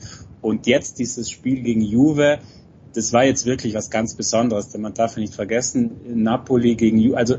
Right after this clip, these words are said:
Juve steht in Neapel stellvertretend, das ist mehr als nur ein Fußballspiel, also Juve steht stellvertretend für den mächtigen, reichen Norden,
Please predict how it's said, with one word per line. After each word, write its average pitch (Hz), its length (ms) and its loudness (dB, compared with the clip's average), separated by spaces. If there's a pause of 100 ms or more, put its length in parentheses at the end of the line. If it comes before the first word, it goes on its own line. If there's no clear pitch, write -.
Juve 160 400 4
steht 139 380 0
in 113 100 2
Neapel 113 400 2
stellvertretend, 113 1080 -2 (360)
das 120 100 0
ist 135 160 0
mehr 120 140 4
als 135 160 0
nur 117 100 0
ein 107 60 -2
Fußballspiel, 95 640 -8
also 101 220 -6
Juve 131 220 0
steht 117 220 -4
stellvertretend 117 800 -2
für 110 160 -2
den 107 220 2
mächtigen, 113 520 0
reichen 104 520 -2
Norden, 131 540 2